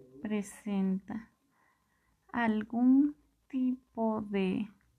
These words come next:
dificultad visual, es necesario comunicarlo desde el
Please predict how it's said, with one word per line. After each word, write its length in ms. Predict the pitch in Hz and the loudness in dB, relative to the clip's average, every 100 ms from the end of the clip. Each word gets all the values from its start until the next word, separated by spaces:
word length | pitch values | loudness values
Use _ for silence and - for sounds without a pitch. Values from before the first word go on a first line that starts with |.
| _ - - | _ -20 -8
dificultad 1700 | 220 220 208 208 202 196 - 208 196 - 196 190 190 - 196 196 202 - _ - | 0 0 0 -2 -6 -8 -6 -4 -6 -6 -4 -2 -4 -4 0 0 0 -6 _ -12
visual, 840 | 240 247 262 - 240 233 226 240 - - 156 165 214 - _ _ _ _ _ _ _ - | -6 -4 -6 -8 -6 -2 -2 -4 -8 -20 -20 -20 -20 -20 _ _ _ _ _ _ _ -6
es 480 | 285 302 311 - - _ - | 0 2 2 -4 -20 _ 2
necesario 1300 | 262 262 254 - 226 214 - 196 185 180 175 196 - _ _ _ - _ - | 4 6 4 -2 -6 -6 -8 -4 -2 -2 -4 -8 -12 _ _ _ -20 _ -10
comunicarlo 1500 | 240 247 262 269 262 262 269 - 226 214 202 202 220 254 - _ - - _ - | -4 -2 2 4 4 4 0 0 2 2 2 -2 -2 -4 -10 _ -20 -20 _ -10
desde 840 | 233 220 208 196 190 190 - 190 - _ _ _ _ _ _ _ - | -2 0 0 0 -2 -4 -6 -6 -8 _ _ _ _ _ _ _ -4
el 460 | 254 269 269 277 | 0 2 4 2